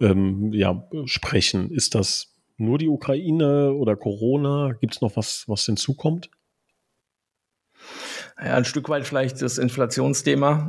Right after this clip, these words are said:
Speaker 2: aber der Haupt-, Grund meiner Meinung nach, ähm, ist die Verpflichtung der Banken, einen, ähm, Risikobuffer aufzubauen. Mm, der,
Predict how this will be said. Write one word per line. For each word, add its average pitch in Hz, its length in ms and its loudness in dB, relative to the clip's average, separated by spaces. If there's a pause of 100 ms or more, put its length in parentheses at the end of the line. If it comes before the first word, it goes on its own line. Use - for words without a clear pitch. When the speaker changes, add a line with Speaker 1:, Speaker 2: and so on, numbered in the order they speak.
(160)
Speaker 2:
aber 143 640 2 (840)
der 123 280 -2
Haupt-, 170 360 -2 (420)
Grund 156 340 0
meiner 117 500 0
Meinung 120 300 2
nach, 117 460 0
ähm, 123 440 2
ist 117 260 -4
die 123 380 0 (500)
Verpflichtung 185 800 0
der 123 120 0
Banken, 160 880 2 (180)
einen, 131 680 4
ähm, 107 360 2 (120)
Risikobuffer 127 960 0
aufzubauen. - 840 -2 (300)
Mm, 123 580 2
der, 113 960 0